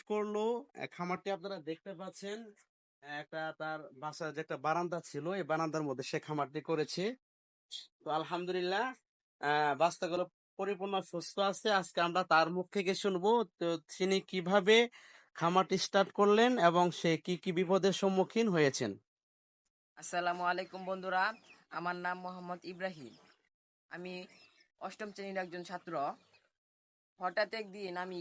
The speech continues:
Speaker 2: YouTube-এ ভিডিও দেখতে দেখতেই এই চ্যানেলের একটা ভিডিও আমার চোখের সামনে পড়লো। তখন এই ভিডিওটা দেখেই আমি মুরগি পালার শখ হলো। তারপর এই চ্যানেলের মালিক সিফাত ভাই এর কাছ থেকে,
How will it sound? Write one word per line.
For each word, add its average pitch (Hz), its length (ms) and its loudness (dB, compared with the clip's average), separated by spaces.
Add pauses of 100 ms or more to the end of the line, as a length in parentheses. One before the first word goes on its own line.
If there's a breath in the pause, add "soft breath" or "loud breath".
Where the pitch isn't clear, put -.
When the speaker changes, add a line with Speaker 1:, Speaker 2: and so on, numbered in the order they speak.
Speaker 2:
YouTube-এ 180 300 -10 (120)
ভিডিও 185 180 -8 (100)
দেখতে 190 260 -10
দেখতেই 170 380 -8 (560)
এই 185 120 -6
চ্যানেলের 196 460 -6
একটা 180 220 -2 (760)
ভিডিও 196 260 -4 (120)
আমার 170 260 -4
চোখের 175 260 -8
সামনে 165 280 -6
পড়লো। 117 240 -12 (1040)
তখন 190 400 0 (200)
এই 185 140 -2
ভিডিওটা 202 360 -4 (100)
দেখেই 170 380 -8 (160)
আমি 170 200 -6 (580)
মুরগি 180 340 -12
পালার 202 300 -2
শখ 190 140 -4 (100)
হলো। 120 180 -8 (1300)
তারপর 180 500 0 (300)
এই 180 80 -4 (100)
চ্যানেলের 196 380 -6 (100)
মালিক 180 300 -2 (120)
সিফাত 196 280 -8 (100)
ভাই 160 220 0 (380)
এর 175 240 -6
কাছ 165 140 -4 (120)
থেকে, 175 240 -8